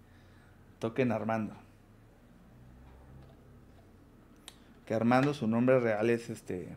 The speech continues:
Armando Tocantibarrinova. Este, porque, porque es espía ruso. O sea, no creas que el token venía de otra cosa. Dice, "De hecho, pinté una figura de D and D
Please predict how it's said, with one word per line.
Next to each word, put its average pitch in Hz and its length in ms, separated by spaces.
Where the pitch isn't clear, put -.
Armando 123 540
Tocantibarrinova. 110 1300
Este, - 440
porque, 92 260
porque 98 220
es 110 140
espía 123 320
ruso. 120 300
O - 40
sea, 101 80
no 104 160
creas 117 200
que - 80
el 104 80
token 113 380
venía 101 360
de 98 180
otra 101 280
cosa. - 340
Dice, 98 600
"De 135 60
hecho, 170 140
pinté 151 200
una 165 140
figura 143 400
de 120 120
D 127 180
and 131 180
D 123 280